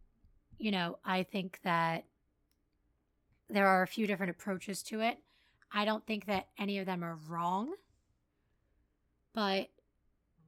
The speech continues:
I do think that it's important for you to establish where that line is in your own practice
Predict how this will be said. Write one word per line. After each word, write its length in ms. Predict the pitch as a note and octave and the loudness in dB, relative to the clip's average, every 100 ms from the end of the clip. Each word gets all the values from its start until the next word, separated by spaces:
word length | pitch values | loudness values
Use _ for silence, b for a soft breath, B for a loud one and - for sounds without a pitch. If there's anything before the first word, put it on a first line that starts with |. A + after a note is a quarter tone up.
| _ _ _ _ | _ _ _ _
I 140 | A3+ G#3+ | -2 0
do 160 | G#3+ | 0
think 200 | G#3 G#3 A3 | -2 -2 2
that 120 | G3+ | 2
it's 220 | G3 - | 0 -4
important 800 | - G#3+ - - B3 C#4+ G#3 G3+ - | -2 -2 -2 -4 -4 -2 -4 -4 -12
for 340 | - G#3+ G3+ | -12 -6 -2
you 640 | F#3+ E3 F3 G#3+ C4 A3 G3 | -4 -4 -4 0 2 2 0
to 220 | - F#3+ | -2 -6
establish 960 | F3 - F#3+ F3+ F3+ F3 F3 - - - _ _ _ _ _ _ | -6 -4 -4 -4 -6 -6 -8 -10 -14 -18 _ _ _ _ _ _
where 320 | G3+ G3+ G3+ | -4 0 2
that 320 | F#3+ F3+ - | 2 0 -2
line 340 | F#3 F#3 F#3+ F#3 | -4 -2 -2 0
is 520 | F3+ E3+ E3 - - _ _ _ | -2 -4 -6 -8 -10 _ _ _
in 120 | G3 | -6
your 220 | F3+ F3+ F#3+ | -2 -2 -4
own 180 | F3+ | -6
practice 840 | F3 - F3 - - - - - | -6 -2 -4 -4 -12 -8 -8 -8